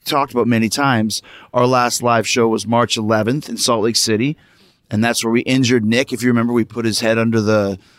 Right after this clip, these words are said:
the garage door and slammed it down. And then it was gonna be five on four. You know, who you gonna get? And the following week, they were going to announce the, uh, leader of the Dark Order, who was gonna be Brody Lee in Rochester in his own hometown.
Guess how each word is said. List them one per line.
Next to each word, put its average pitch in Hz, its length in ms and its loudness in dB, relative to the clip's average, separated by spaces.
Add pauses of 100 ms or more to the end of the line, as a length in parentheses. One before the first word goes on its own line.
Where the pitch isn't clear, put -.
(180)
the 104 80 -4
garage 113 440 0
door 120 320 2
and 120 100 -2
slammed 117 400 0
it 104 80 -4
down. 113 440 -2 (560)
And 117 120 2
then 120 80 2
it 120 40 2
was 104 100 -2
gonna 113 140 -2
be 113 80 -2
five 120 380 0
on 123 160 0
four. 127 440 2
You 120 140 -4
know, 120 120 0
who 123 100 0
you 127 120 4
gonna 120 220 2
get? 123 180 2
And 107 100 -4
the 127 60 -6
following 127 520 2
week, 156 400 0 (260)
they 123 80 4
were 123 80 4
going 123 320 2
to 120 180 0
announce 127 560 0
the, 117 320 2
uh, 107 140 2
leader 135 360 2
of 117 80 0
the 110 80 -2
Dark 117 360 0
Order, 143 400 2 (460)
who 127 160 2
was 123 180 2
gonna 127 160 2
be 117 100 2
Brody 123 400 2
Lee 123 260 2
in 127 200 0
Rochester 123 680 0
in 131 60 0
his 110 140 0
own 117 180 0
hometown. 120 600 0